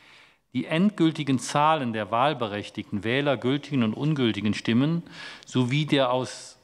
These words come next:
auf die einzelnen Wahlvorschläge entfallenen gültigen Stimmen lauten wie folgt. Wahlberechtigte: einundsechzig Millionen sechshunderttausendzweihundertdreiundsechzig.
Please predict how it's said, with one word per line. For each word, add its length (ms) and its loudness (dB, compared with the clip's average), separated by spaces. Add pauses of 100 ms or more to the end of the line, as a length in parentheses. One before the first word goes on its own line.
(160)
auf 260 2
die 180 -4
einzelnen 540 0
Wahlvorschläge 760 0
entfallenen 640 0
gültigen 440 0
Stimmen 400 2
lauten 440 2
wie 100 -4
folgt. 580 -6 (1160)
Wahlberechtigte: 1160 -2 (1080)
einundsechzig 1400 -4 (600)
Millionen 720 4
sechshunderttausendzweihundertdreiundsechzig. 3500 -2